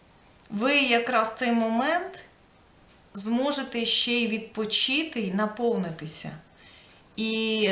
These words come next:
не тільки емоційно, спілкуванням, взаємодією, але й енергетично. Тобто відпочинок дасть вам саме тих результатів, ну і тих ресурсів,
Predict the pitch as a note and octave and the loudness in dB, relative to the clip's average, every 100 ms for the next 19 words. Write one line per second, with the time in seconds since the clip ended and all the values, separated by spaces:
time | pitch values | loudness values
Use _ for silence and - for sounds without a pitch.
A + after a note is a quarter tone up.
0 | F3 - - - G#3+ A3+ A3+ - F#4 G#4 | 2 -2 -10 -4 0 0 2 0 0 -2
1 | - B3 A3+ G#3 G#3 - G#3 E3 D#3+ D3+ | -2 0 0 0 0 0 -2 -4 -4 -4
2 | - - G#3 A3 G#3 F#3+ F3 F3 F#3 F3+ | -6 -6 -8 -4 0 0 0 0 -2 -2
3 | F#3 F3+ E3 D3+ D#3+ - - - G3 G3 | -6 -6 -8 -8 -8 -10 -12 -8 -2 0
4 | G3+ A#3 B3+ A#3+ A3 F#3+ G#3+ - D#3+ - | 0 0 0 0 -2 -2 -6 -8 -8 -4
5 | - - D3+ - F3 - F#3+ F#3+ - - | -4 -4 -10 -12 -14 -10 -8 -8 -10 -18
6 | - - - - G3+ C4 - - C#4+ C#4+ | -20 -20 -18 -4 0 0 -2 -8 -2 0
7 | - A3 F3+ F3 G#3 - - - - - | 0 -2 -4 -4 -6 -8 -16 -20 -20 -20
8 | - - G3 A3 G#3+ F#3+ - - G3 G3 | -20 -16 -4 2 2 2 -2 -2 2 2
9 | F3 D#3 D#3+ - - - - - - - | 2 -2 -6 -10 -20 -20 -20 -20 -20 -20
10 | - - - - G#3+ G#3 G3+ G3+ D#4+ - | -20 -6 0 4 4 4 0 -2 -4 -4
11 | B3 A#3 A3 G3+ - F3+ D3+ - D3 - | -4 -2 -2 -2 -2 -2 -2 -6 -10 -14
12 | - - - - - - - - - G#3+ | -20 -20 -20 -20 -20 -20 -20 -18 -6 -2
13 | A3+ B3+ C#4 C4 A#3 A#3 D#4 D#4+ B3+ A#3 | 0 0 0 2 2 0 -2 -2 0 2
14 | - - G#3+ F3 - - D#3 D#3 - - | 2 2 -4 -2 -2 -2 -4 -10 -14 -18